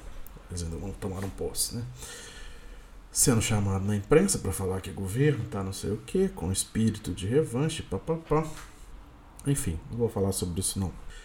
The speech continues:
E nem vou ficar comentando muito sobre o ministério aqui. É... Mas eu queria comentar, na verdade, um assunto correlato a uma coisa que tá, inclusive, nos trending topics do Twitter agora,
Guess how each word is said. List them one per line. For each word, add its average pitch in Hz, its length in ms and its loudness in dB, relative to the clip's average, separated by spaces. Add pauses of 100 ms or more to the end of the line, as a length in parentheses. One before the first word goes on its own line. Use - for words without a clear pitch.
(180)
E 101 80 -2
nem 101 220 0
vou 95 220 0
ficar 90 420 -6
comentando 92 460 -4
muito 85 200 -4
sobre 82 240 -4
o 87 40 0
ministério 92 600 2
aqui. 147 320 0 (680)
É... 92 440 4 (840)
Mas 151 260 8
eu 151 120 8
queria 147 200 6
comentar, 117 800 4 (200)
na 104 80 2
verdade, 98 280 4
um 110 120 2
assunto 92 460 0
correlato 92 840 4 (140)
a 90 80 -2
uma 78 240 -2
coisa 78 360 -4
que 80 140 -8
tá, 82 480 -4 (1040)
inclusive, 85 400 0
nos 92 160 0
trending 87 380 -2
topics - 520 -4
do - 80 -6
Twitter 82 520 0
agora, 87 500 2